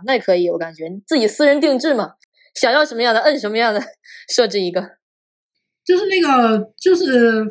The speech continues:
Speaker 2: 反正我觉得这么多年来，已经把那个女性的牺牲和女性的隐忍已经当成一种正常了，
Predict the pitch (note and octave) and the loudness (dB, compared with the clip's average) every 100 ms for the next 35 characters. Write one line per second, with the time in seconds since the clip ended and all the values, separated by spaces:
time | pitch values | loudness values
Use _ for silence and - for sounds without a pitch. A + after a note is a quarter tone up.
0 | - A3+ A#3 D#4+ C4+ A#3 B3+ C#4+ C#4+ - | -2 0 2 0 2 0 0 -4 -4 -6
1 | A3+ G#3+ G4 F4+ D4 D#4 D4 A3 A3+ G3+ | -4 -2 -2 -2 -2 0 2 2 2 0
2 | A3 A#3 A3 - A3 C4+ D4 B3 C4 C4 | 0 -2 -4 0 2 2 2 0 0 2
3 | A#3 A3 F#3+ G3 D4+ C4 G#3 F#3+ _ _ | 4 4 2 0 2 2 0 -4 _ _
4 | _ _ _ _ _ - - E4 E4+ E4 | _ _ _ _ _ -4 2 4 4 0
5 | E4+ - A3+ A3+ G#3+ G#3+ C4+ A#3 G3+ B3+ | -2 -2 2 4 2 2 2 4 4 4
6 | C4+ G#3+ G3+ A3+ C#4 C4 B3 B3+ A#3 G3+ | 4 4 4 0 0 2 2 2 2 0
7 | - _ _ - E4+ B3 G3+ F#3+ F#3 | -4 _ _ 2 2 2 0 0 -4